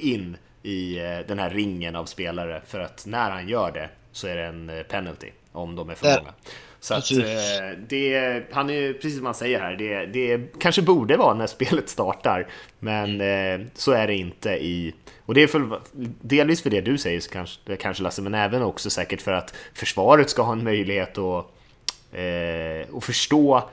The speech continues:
Speaker 1: när nu, nu har liksom anfallet bestämt vilka spelare de ska ha på plan, försvaret ska kunna anpassa sig, och sen om de skulle skicka in tolv pers <laughs> och sen så bara springer en ut från sidlinjen. Vad ska
Speaker 2: Aha.
Speaker 1: försvaret göra då, liksom? Så, eh, helt plötsligt har man, du vet,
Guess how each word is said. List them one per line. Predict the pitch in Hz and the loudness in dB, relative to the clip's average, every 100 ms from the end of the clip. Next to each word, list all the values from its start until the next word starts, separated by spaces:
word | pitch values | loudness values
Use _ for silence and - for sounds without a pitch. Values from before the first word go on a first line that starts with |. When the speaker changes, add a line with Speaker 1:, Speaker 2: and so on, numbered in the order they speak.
| - | -8
Speaker 1:
när | 113 123 131 123 113 | -2 6 10 10 8
nu, | 107 101 98 | 4 0 -2
nu | 110 | 2
har | 131 101 | 4 2
liksom | 95 | 2
anfallet | 101 92 95 90 - | -2 -2 -4 -4 -8
bestämt | - 95 87 95 | -8 -8 -6 -6
vilka | 98 | -6
spelare | - 92 87 87 | -6 -4 -4 -4
de | 90 | -4
ska | 85 90 | -6 -6
ha | 85 | -6
på | 95 | -6
plan, | - 90 76 80 - _ - | -2 0 -2 -10 -20 _ -14
försvaret | 101 - 98 92 | -8 -2 0 0
ska | - | -2
kunna | 107 120 | -2 0
anpassa | 117 104 104 - 110 | 0 0 -6 -6 -6
sig, | 110 104 98 - - | -2 -2 -4 -14 -10
och | |
sen | 107 104 | -6 -4
om | 123 | -2
de | 113 | -2
skulle | - 104 | -2 -6
skicka | 110 101 | -6 -8
in | 98 | -8
tolv | 95 127 147 131 - | -6 0 2 2 -2
pers | 92 87 - - - | -6 0 0 0 -14
<laughs> | - - | -6 -4
och | 127 | -2
sen | - 101 101 - | -2 -2 -4 -12
så | - 147 | -4 -4
bara | 143 | -2
springer | 135 - 131 123 | -2 2 4 4
en | 113 113 | 2 0
ut | 110 | -4
från | - 120 | -6 -4
sidlinjen. | - 151 120 120 139 139 98 110 - - - | 4 6 4 0 -2 -2 -4 -6 -10 -12 -2
Vad | 127 | 0
ska | 135 | 2
Speaker 2:
Aha. | 123 | 0
Speaker 1:
försvaret | 123 131 127 123 | 4 6 6 8
göra | 110 104 | 6 8
då, | 117 101 | 6 6
liksom? | 95 - 98 92 - | 4 0 -2 -2 -14
Så, | - 117 110 107 | -6 0 4 4
eh, | 104 98 101 101 | 2 2 2 2
helt | 113 107 | 2 0
plötsligt | 107 104 | -6 -2
har | 98 | -2
man, | 92 87 87 85 | -2 -4 -8 -4
du | |
vet, | 92 85 | -2 -4